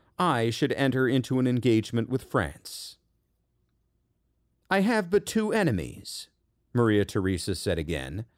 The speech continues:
"whom I have to dread, the King of Prussia and the Turks.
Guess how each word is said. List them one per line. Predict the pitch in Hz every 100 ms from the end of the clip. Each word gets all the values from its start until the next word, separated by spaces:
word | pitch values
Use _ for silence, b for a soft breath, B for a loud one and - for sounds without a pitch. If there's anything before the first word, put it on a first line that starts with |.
| _ _ _ _
"whom | - 170
I | 160
have | 156 143 120
to | 131
dread, | 120 90 64 - - _ _ _ _ _ _ _ _
the | 156
King | 156 208 202
of | 175
Prussia | - 165 147 151 143 143
and | 147
the | 139
Turks. | - 107 - - - -